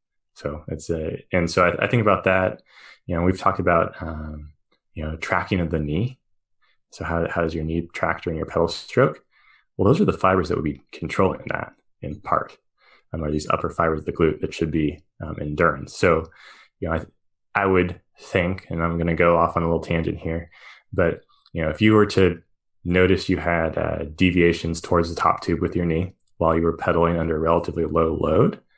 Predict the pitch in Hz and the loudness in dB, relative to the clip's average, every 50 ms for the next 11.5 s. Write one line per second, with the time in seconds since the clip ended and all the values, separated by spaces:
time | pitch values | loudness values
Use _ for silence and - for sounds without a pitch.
0 | _ _ _ _ _ _ _ _ _ _ - _ - 82 78 76 76 76 - 90 | _ _ _ _ _ _ _ _ _ _ -14 _ -8 -6 -6 -6 -4 -2 0 2
1 | 90 87 87 87 85 85 82 - - 98 - 92 90 82 90 85 78 - - 82 | 2 2 2 4 4 2 2 0 -4 -4 2 2 2 4 2 0 0 0 -2 -2
2 | - - 76 80 82 101 120 127 101 80 78 - _ _ _ _ - 82 80 80 | -2 -2 2 4 6 6 6 6 4 2 -2 -6 _ _ _ _ -2 0 2 4
3 | 85 - 82 78 - - - 82 80 78 - _ _ - - 90 87 - - - | 2 2 0 -2 -6 -6 -6 -6 -6 -8 -10 _ _ -2 0 0 0 0 -2 -8
4 | - - - 87 82 - - - - - - 85 82 80 76 76 - - 85 85 | -12 -8 -4 -4 -4 -4 -4 -10 -10 -6 -4 -2 -2 -2 -2 -2 -2 -2 -2 0
5 | 82 - - - 78 78 80 - _ _ _ _ - 78 78 76 80 80 78 - | -2 -4 -4 -8 -8 -10 -10 -12 _ _ _ _ -2 -2 -2 -2 -4 -6 -6 -2
6 | 78 80 76 73 - - - - - - _ _ _ _ - 82 82 78 - - | 0 0 0 0 -2 -8 -14 -18 -20 -20 _ _ _ _ -2 0 2 2 2 2
7 | - - - - 139 135 139 - - _ _ _ _ _ - - - _ _ - | 0 -2 -2 -2 -4 -6 -6 -12 -20 _ _ _ _ _ -20 -20 -20 _ _ -12
8 | - 71 - - - 90 - - 82 80 76 76 - - - - 80 76 71 76 | -10 -10 -6 -2 -2 -2 -2 -2 -4 -4 -2 -4 -4 -8 -4 -2 -2 0 0 -2
9 | 78 - _ _ _ _ _ _ _ - - 82 78 78 85 78 73 73 76 76 | -4 -8 _ _ _ _ _ _ _ -6 -2 -2 -2 0 -2 -4 -4 -6 -6 -6
10 | 76 76 76 73 76 73 73 71 71 - 78 76 73 73 - - 71 73 71 73 | -8 -8 -8 -8 -8 -6 -6 -4 -6 -2 -2 -2 -2 -2 -4 -6 -6 -4 -2 -2
11 | 76 73 69 69 69 69 71 71 - | -2 -2 -2 -4 -6 -6 -6 -10 -12